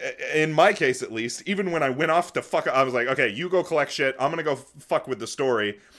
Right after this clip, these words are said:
And then I'd, like, fuck to the story, and I'd be like, "Oh, what, you know, what's this over here? Th-, that's a cool character. Let me go over here." And then I'm like, "Oh, God, now I'm just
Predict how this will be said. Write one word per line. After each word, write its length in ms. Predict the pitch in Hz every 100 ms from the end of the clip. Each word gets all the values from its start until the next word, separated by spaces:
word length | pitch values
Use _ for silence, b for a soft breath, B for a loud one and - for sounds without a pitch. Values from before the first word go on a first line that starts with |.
| b 135
And 140 | 151
then 80 | 147
I'd, 160 | 139
like, 160 | 143 135
fuck 200 | 170 160
to 60 | 143
the 60 |
story, 400 | 117 156 143 127
and 80 | 123
I'd 80 | 120
be 80 | 123
like, 160 | 123 -
"Oh, 220 | 247 202
what, 300 | 101 165 -
you 80 | 135
know, 60 | - -
what's 260 | 117 180
this 180 | 269 -
over 160 | 208 180
here? 160 | 220 135
Th-, 160 | 143 -
that's 240 | 160 -
a 60 | 349
cool 200 | 147 117
character. 520 | 135 107 120 147 262
Let 240 | 220 214
me 100 | 370
go 280 | 147 143 156
over 160 | 190 196
here." 120 | 208
And 140 | 170
then 80 | 156
I'm 80 | 151
like, 140 | 160 -
"Oh, 160 | 302
God, 240 | 285 208 170
now 120 | 202
I'm 100 | 196
just 200 | 190